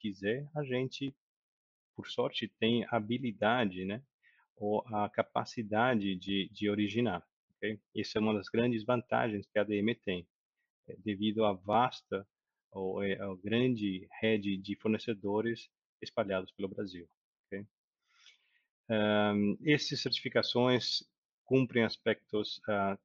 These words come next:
ambientais, eh, sociais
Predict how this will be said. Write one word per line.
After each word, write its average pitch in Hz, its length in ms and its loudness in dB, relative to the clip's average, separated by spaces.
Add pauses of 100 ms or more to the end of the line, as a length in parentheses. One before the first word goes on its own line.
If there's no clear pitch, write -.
(360)
ambientais, 110 960 2 (100)
eh, 101 320 0
sociais 107 880 2